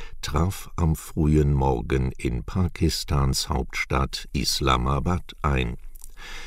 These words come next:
Das meldet die deutsche Presseagentur unter Berufung auf die Bundeskriminalpolizei des südasiatischen Landes.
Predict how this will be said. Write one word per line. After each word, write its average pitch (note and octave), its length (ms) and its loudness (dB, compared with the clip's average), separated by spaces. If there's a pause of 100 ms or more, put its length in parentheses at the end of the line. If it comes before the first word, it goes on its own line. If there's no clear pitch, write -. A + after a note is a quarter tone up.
(120)
Das F#2 340 2
meldet F#2 680 4
die E2 200 6
deutsche D#2+ 480 2
Presseagentur E2 1300 2 (420)
unter C2+ 460 2
Berufung D#2 840 2
auf D2+ 300 2
die D2+ 260 2
Bundeskriminalpolizei D#2+ 2000 2
des A#1+ 400 0
südasiatischen C2 1400 -2
Landes. A#1+ 640 0